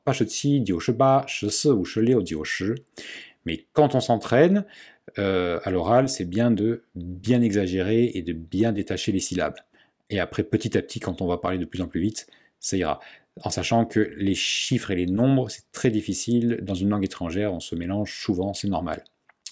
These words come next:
Donc voilà, n'hésitez pas à bien refaire les exer-, refaire l'exercice, bien vous entraîner à l'écrit, même si des caractères simples, ça fait pas de mal, ça fait rentrer. Le fait de bien faire la décomposition aussi, ça aide, même si des caractères simples,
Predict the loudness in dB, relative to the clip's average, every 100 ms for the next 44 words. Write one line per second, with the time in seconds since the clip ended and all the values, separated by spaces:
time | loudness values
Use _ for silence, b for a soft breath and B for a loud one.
0 | B B B B B _ 2 2 2 -4
1 | 0 6 8 8 4 0 2 2 4 4
2 | 4 2 2 4 2 0 -2 0 0 0
3 | -2 -2 -2 0 0 0 -2 -2 -2 -2
4 | -2 0 0 0 -2 -2 -2 -2 -4 0
5 | 0 2 0 -2 -2 0 -2 -2 0 0
6 | 2 2 2 -2 -4 -4 -4 -6 -6 -2
7 | -2 -2 B B B B _ -6 2 2
8 | 2 -2 -2 -2 -4 -2 -2 -2 0 0
9 | -2 B B -8 -4 -2 0 -2 0 0
10 | 2 2 2 0 0 -2 -2 -2 -2 -2
11 | -4 B B B -8 -4 -2 0 2 0
12 | -2 0 2 2 2 2 2 0 2 0
13 | -2 -4 -2 0 0 -2